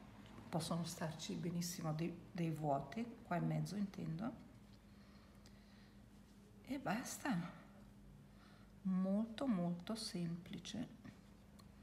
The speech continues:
però di bell'effetto. E questo qui è un quadro che è piaciuto tantissimo, forse proprio perché l'ho fatto in modo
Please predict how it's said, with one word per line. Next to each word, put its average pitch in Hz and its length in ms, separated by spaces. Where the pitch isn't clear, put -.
però 240 240
di 220 120
bell'effetto. 185 1160
E 190 160
questo - 300
qui 185 180
è 180 40
un 170 100
quadro 170 420
che 156 540
è - 20
piaciuto 170 540
tantissimo, 233 1120
forse - 480
proprio 185 320
perché 170 300
l'ho 156 120
fatto 160 460
in 165 120
modo 156 520